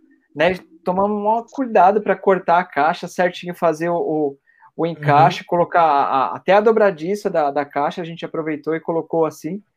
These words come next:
Speaker 1: Aí colocou lá, o pessoal começou a falar um monte de, de groselha. Falou, "Não, vamos esconder arma, vamos esconder droga, vamos esconder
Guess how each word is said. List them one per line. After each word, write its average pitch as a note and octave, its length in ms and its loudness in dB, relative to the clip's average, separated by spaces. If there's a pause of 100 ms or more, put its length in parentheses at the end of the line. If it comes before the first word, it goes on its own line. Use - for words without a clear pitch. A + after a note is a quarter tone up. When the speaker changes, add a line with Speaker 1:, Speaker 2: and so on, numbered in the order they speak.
(300)
Speaker 1:
Aí D#3 120 2
colocou A#3+ 340 4
lá, G#3+ 60 8
o G#3 60 4
pessoal A3 240 4
começou A3+ 340 2
a - 20 -20
falar A3 180 4
um G#3+ 40 0
monte G#3+ 280 -2
de, A3 280 -4
de G3+ 120 0
groselha. G3 400 4
Falou, F#3+ 200 0 (140)
"Não, G#3 120 -6
vamos F#3+ 280 -2
esconder F#3 300 -2
arma, E3+ 280 4
vamos F3+ 180 -4
esconder F3+ 300 -4
droga, D#3+ 440 2
vamos D#3+ 160 -4
esconder F3+ 400 -6